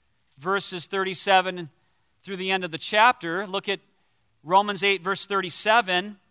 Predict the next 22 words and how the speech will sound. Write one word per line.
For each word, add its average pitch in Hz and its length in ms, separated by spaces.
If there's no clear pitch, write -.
"No, 233 540
in 214 160
all 240 360
these 240 720
things," 226 800
I'm 170 120
just 175 100
gonna 185 140
tell 202 200
you 202 140
what 175 160
the 160 80
these 185 340
things 190 360
are. 147 260
It's - 160
the - 80
sufferings 208 760
that 185 140
we 196 140
go 196 240
through. 202 380